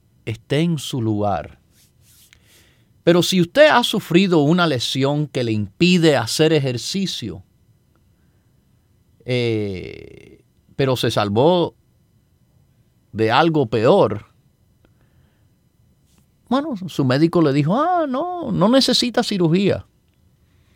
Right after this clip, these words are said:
En su lugar le recetó fisioterapia o terapia física. Y esto probablemente comience tras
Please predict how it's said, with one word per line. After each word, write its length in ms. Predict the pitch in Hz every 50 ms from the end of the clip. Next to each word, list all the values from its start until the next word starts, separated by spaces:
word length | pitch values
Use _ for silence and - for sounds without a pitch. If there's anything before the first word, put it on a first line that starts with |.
| _ _ _ _ _ _ _ _ -
En 140 | - 165 156
su 180 | - - 180
lugar 500 | 170 170 160 185 220 269 277 269 269 - -
le 240 | - 160 156 156 151
recetó 640 | 151 147 - - 151 139 - - 190 202 208 - -
fisioterapia 1300 | - - - 147 127 - - 131 120 - _ _ _ _ - 110 - - 98 87 - - - - - - _ _ _ _ _ _ _ _ _ _ _ _ _ _
o 100 | - - -
terapia 440 | - - - - - - - -
física. 720 | - - - 117 120 113 - - - - - - - - _ _ _ _ _ _ _ _ _ _ _ _ _ _ _ _ _ _ _ _ _ _ _ _ _ _ _ - - - - - -
Y 180 | - - 175 208
esto 400 | 240 240 - - 262 247 233 - _ _ _ _ _ _ _ _ _ _ - -
probablemente 880 | - 285 320 339 359 370 359 320 277 233 208 208 214 220 - 220 202
comience 1000 | 165 - 156 143 147 151 170 175 180 185 175 - - 185 180 175 170 165 156 127 -
tras 640 | - 147 139 139 131 - - - - - - -